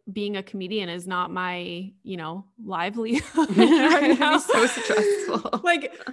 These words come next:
Speaker 1: because it's so hard to, to make a joke in, in today's climate, like, with regard to whatever.
Speaker 2: Anything.
Speaker 1: Yeah. And,
Speaker 2: <laughs>
Speaker 1: like, people are so sensitive. And so, yeah,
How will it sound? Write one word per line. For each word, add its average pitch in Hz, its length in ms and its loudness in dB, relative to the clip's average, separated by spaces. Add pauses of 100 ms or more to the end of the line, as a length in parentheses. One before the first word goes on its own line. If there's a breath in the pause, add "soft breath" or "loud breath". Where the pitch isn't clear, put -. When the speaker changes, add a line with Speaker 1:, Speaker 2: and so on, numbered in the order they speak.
(120)
Speaker 1:
because 349 340 2
it's 320 220 -2
so 247 360 2
hard 226 540 -2
to, 202 400 -4 (360)
to 247 120 -2
make 208 220 -4
a 202 60 -4
joke 196 420 -4
in, 196 240 -6
in 196 360 -8
today's 185 400 -8
climate, 190 800 -4
like, 190 220 -8
with 196 220 -12
regard 196 420 -8
to 175 420 -12 (120)
whatever. 175 600 -8
Speaker 2:
Anything. 151 200 -8 (340 soft breath)
Speaker 1:
Yeah. 269 500 2
And, 262 280 2
Speaker 2:
<laughs> 220 100 -6
Speaker 1:
like, 262 200 0
people 269 240 0
are 262 140 2
so 240 160 -2
sensitive. 269 880 0
And 208 420 -2
so, 196 460 -6
yeah, 180 400 -4